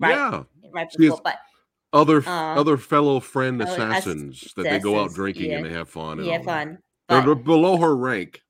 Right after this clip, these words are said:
Speaker 1: Yes.
Speaker 2: They're not her status, but they
Speaker 1: But
Speaker 2: have a good
Speaker 1: as
Speaker 2: time.
Speaker 1: soon as the opportunity comes for them to take their rank, it's like, "Okay, let's,
Speaker 2: Yeah.
Speaker 1: let's go."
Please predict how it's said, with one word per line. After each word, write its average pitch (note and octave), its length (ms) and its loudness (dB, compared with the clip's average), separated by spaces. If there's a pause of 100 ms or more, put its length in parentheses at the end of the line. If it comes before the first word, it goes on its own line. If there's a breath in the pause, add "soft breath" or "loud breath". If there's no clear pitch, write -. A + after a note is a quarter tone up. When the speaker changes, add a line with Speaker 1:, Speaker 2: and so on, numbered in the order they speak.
(120)
Speaker 1:
Yes. F3 560 -6
Speaker 2:
They're G#2+ 140 -4
not A2+ 300 -6 (180)
her G#2 180 -6
status, D#2+ 440 -6
but F#3+ 160 2
they - 80 -4
Speaker 1:
But - 20 -6
Speaker 2:
have F3+ 160 -8
a D#3 40 -14
good D3+ 100 -4
Speaker 1:
as G#3+ 80 0
Speaker 2:
time. - 180 -4
Speaker 1:
soon D4+ 200 2
as D4 120 2
the C#4 120 0
opportunity C4+ 460 -2
comes G#3+ 560 -8 (340)
for F#3+ 160 -2
them G3+ 180 0
to G3+ 100 -12
take G3+ 220 -4
their G#3 100 -4
rank, F#3 320 -6
it's F3 100 -12
like, D#3 180 -8 (200)
"Okay, F3 520 -4 (840)
let's, - 200 -10
Speaker 2:
Yeah. G2 160 0
Speaker 1:
let's D3+ 320 -8
go." D3+ 240 -8